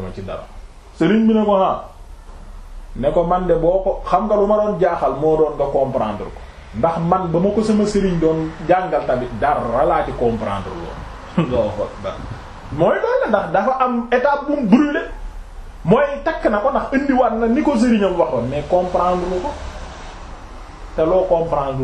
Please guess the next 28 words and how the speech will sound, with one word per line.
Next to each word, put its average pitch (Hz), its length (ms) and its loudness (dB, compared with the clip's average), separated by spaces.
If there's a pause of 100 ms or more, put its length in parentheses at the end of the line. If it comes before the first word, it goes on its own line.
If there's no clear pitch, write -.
(140)
mënoo 123 280 0
koo 98 180 -4
jëfe - 200 -10 (340)
ba 123 180 2
koy 143 180 2
transmettre. 107 540 -2 (680)
Kon 160 220 4
mu 190 180 2
ne 247 80 2 (720)
te 117 60 -4
loolu 160 400 2 (360)
xam-xam 175 380 0
yépp 311 200 2 (220)
même 202 220 4
fii 247 240 4
nii 185 240 2 (680)
gars 180 240 4
yi 214 140 2
entreprise 208 500 0
lan 196 180 4
la 208 80 2
soxla. 160 340 0 (1080)
ولا 190 460 4
تكون 185 540 4
متعلما 170 800 2
حتى 196 500 2
تكون 170 440 2
بما 156 220 0